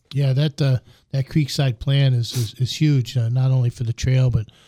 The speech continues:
what the, what the vision is for down there. We've been able to bring some, uh, different, uh,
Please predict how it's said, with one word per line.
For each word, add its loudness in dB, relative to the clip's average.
what -4
the, 2
what 0
the 0
vision 0
is 2
for -2
down -2
there. 0
We've -4
been -2
able 0
to -2
bring -2
some, -4
uh, -4
different, -2
uh, 0